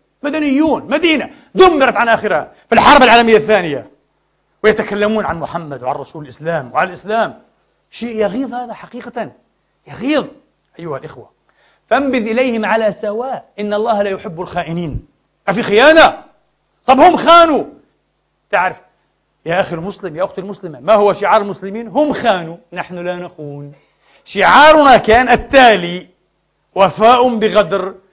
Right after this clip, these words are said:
خير من غدر بغدر". تفضل، والله العظيم هذا مكتوب في كتبنا الفقهية،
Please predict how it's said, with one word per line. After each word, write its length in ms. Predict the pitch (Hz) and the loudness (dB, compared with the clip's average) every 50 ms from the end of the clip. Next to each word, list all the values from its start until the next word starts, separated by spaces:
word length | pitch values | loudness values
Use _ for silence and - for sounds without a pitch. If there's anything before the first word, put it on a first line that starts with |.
| _ _ | _ _
خير 460 | _ - - 190 208 208 202 196 190 185 | _ -2 0 2 2 2 2 0 -2 -4
من 240 | 180 175 170 165 | -6 -8 -8 -8
غدر 320 | 139 135 160 170 180 185 196 | -6 -4 -4 -4 -4 -6 -6
بغدر". 420 | 196 175 185 165 135 123 - _ _ _ _ _ _ _ _ _ | -6 -6 -6 -6 -8 -10 -16 _ _ _ _ _ _ _ _ _
تفضل، 260 | - 160 - _ _ _ _ _ _ _ _ _ _ _ _ _ _ _ _ _ _ _ _ _ _ _ _ _ _ - | -16 -16 -16 _ _ _ _ _ _ _ _ _ _ _ _ _ _ _ _ _ _ _ _ _ _ _ _ _ _ -12
والله 240 | 160 180 196 170 143 | -6 -4 -2 -2 -2
العظيم 240 | 120 107 101 101 _ 170 | -4 -8 -14 -6 _ -2
هذا 120 | 220 247 | -2 -2
مكتوب 240 | 233 - - 269 196 | -2 -6 -6 -6 -8
في 80 | 190 | -6
كتبنا 240 | 185 214 226 240 226 | -6 -6 -4 -2 -2
الفقهية، 500 | 180 147 175 - - 202 214 151 - _ | -2 -4 -8 -10 -10 -10 -10 -10 -12 _